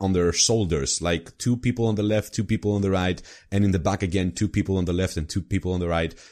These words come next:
So they're holding this golden, uh, cart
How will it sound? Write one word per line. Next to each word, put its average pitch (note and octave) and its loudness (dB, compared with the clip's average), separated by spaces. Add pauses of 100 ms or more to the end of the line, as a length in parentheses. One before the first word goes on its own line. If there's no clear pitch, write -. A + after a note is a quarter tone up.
So G2+ 0
they're F#2 4
holding G2 0
this F#2+ 2
golden, F#2+ -2 (260)
uh, D2+ -6 (840)
cart G2 -2